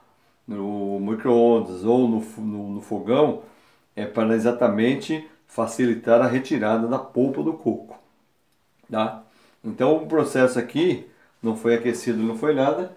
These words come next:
Então, depois que eu quebrei a, que eu quebrei, eu vou pegar apenas uma faquinha, ó, certo?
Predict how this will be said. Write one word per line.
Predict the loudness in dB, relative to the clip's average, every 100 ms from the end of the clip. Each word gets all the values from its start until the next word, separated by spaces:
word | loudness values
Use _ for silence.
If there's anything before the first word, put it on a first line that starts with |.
| _ _ _ _
Então, | 0 2
depois | 2 2 4 4
que | 2
eu | -2 0
quebrei | 0 2 4 4
a, | 2 -4 -20 -16
que | -8
eu | -6 -2
quebrei, | 0 2 4 4 2 -2 -16 _ _ 2
eu | 4
vou | 4
pegar | 2 4 4
apenas | 4 4 2
uma | 2 4
faquinha, | 2 4 4 6 4 0 -14 _ -6
ó, | -4 -6 -14 _ _ _ _ _ _
certo? | 0 2 2 -2